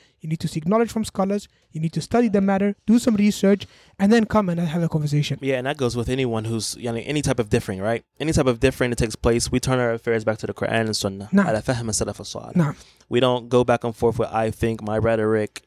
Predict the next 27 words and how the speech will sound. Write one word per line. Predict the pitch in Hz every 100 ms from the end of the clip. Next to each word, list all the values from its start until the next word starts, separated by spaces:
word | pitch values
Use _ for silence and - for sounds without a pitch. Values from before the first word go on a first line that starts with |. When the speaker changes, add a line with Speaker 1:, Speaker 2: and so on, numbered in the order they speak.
| -
Speaker 2:
et | 110 98 -
cetera. | 123 151 110 101 - _ _
Speaker 1:
Yeah. | 170 160
Yeah. | 143
Speaker 2:
And | 151
let's | 160
take | - 170
it | -
back | 131 131 -
to | -
the | 117
asl. | 104 110 98 - _ _
Speaker 1:
And | 175
analogies | 170 202 214 196 170 180
that | 165
don't | 190
even | 175 165
make | 160
sense. | 185 180 -
Speaker 2:
Exactly. | 135 120 120 - 131
Let's | 185
take | 170
it |
back | 151 151
to |
the | 147
asl. | 120 - 117